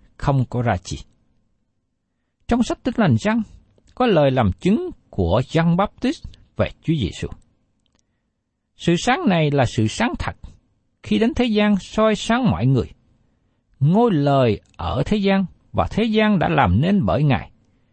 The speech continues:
nhưng thế gian chẳng từng nhìn biết Ngài. Ngài đã đến trong xứ mình, song dân mình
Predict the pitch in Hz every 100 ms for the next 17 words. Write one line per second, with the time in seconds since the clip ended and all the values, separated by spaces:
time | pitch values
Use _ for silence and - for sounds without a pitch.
0 | _ - 185 190 226 208 208 208 190 _
1 | 113 131 240 - 135 120 131 107 90 190
2 | 123 90 - _ _ _ _ _ _ _
3 | _ _ _ 151 165 170 139 160 196 269
4 | 285 254 214 277 196 117 82 _ _ -
5 | - 226 226 233 180 135 87